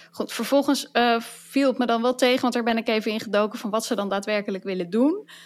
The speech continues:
om die kalversector te laten krimpen. Nou, in tweeduizend dertig willen ze de transportcirkel naar maximaal vierhonderd kilometer verkleinen.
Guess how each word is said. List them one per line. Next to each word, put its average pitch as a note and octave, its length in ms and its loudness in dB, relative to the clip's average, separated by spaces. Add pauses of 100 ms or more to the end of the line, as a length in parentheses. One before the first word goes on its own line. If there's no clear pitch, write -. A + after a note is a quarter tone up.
(120)
om C4+ 240 2
die B3+ 120 0
kalversector B3+ 580 -2
te B3 100 -2
laten A#3+ 240 -2
krimpen. B3+ 360 0
Nou, F3+ 120 0
in G3+ 100 -4
tweeduizend G#3+ 440 -2
dertig B3+ 280 -2
willen A3+ 200 -2
ze G#3+ 120 -6
de G3 120 -6
transportcirkel A3+ 1120 -2
naar G3 220 -2
maximaal G#3+ 420 -4
vierhonderd C4+ 640 -4
kilometer B3+ 500 -2
verkleinen. B3 600 -4